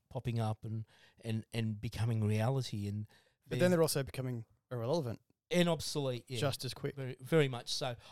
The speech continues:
Speaker 1: I found that when, so I visited Small Arms Factory in nineteen eighty, either eighty-seven or eighty-eight,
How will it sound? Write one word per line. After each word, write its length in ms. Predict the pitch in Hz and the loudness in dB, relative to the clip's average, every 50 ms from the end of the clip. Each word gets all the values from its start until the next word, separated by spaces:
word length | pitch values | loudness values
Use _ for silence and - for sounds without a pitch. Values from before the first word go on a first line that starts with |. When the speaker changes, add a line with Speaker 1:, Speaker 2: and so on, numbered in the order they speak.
| - - | 0 4
Speaker 1:
I 80 | - 160 | 4 4
found 380 | - - 202 202 226 247 220 | 6 6 6 6 6 4 2
that 200 | 175 147 143 139 - - | 0 0 0 -2 -2 -2
when, 360 | 143 139 131 127 127 123 127 _ _ _ _ _ _ _ _ _ _ _ _ _ _ _ _ _ | 0 0 2 2 0 -2 -4 _ _ _ _ _ _ _ _ _ _ _ _ _ _ _ _ _
so 200 | _ - - 151 - | _ -4 -4 -4 2
I 180 | - 165 185 196 | 6 6 6 6
visited 720 | 175 156 156 156 156 156 147 143 135 131 123 117 123 127 - _ _ _ _ _ _ _ _ _ _ _ _ _ _ | 4 0 -2 -2 -2 -4 -2 -2 -2 -2 0 0 0 -2 -2 _ _ _ _ _ _ _ _ _ _ _ _ _ _
Small 280 | - - 123 120 120 117 | -6 -2 0 0 2 0
Arms 240 | 113 113 117 117 | 0 -2 -2 -4
Factory 580 | - - 117 113 123 - - 143 135 135 139 - _ | -4 -4 -4 -4 -4 -6 -8 -6 -6 -6 -8 -10 _
in 320 | 135 123 117 113 113 120 - _ _ _ - 139 139 | -10 -8 -6 -4 -4 -6 -8 _ _ _ -20 -12 -8
nineteen 600 | 147 151 156 151 151 143 - - 139 131 131 139 - - | -6 -2 -2 -2 -2 -4 -4 -4 -4 -4 -4 -6 -8 -8
eighty, 480 | 120 127 127 123 - - 123 117 120 - _ _ _ _ | -6 -6 -6 -6 -6 -8 -8 -10 -10 -14 _ _ _ _
either 220 | - 156 175 262 - | -8 -4 -2 -2 0
eighty-seven 460 | - 196 175 170 156 - - 147 135 | 0 0 0 0 -2 -2 -2 -2 -2
or 60 | 139 - | -2 -2
eighty-eight, 340 | 127 120 120 117 113 113 | -2 -2 0 0 0 -2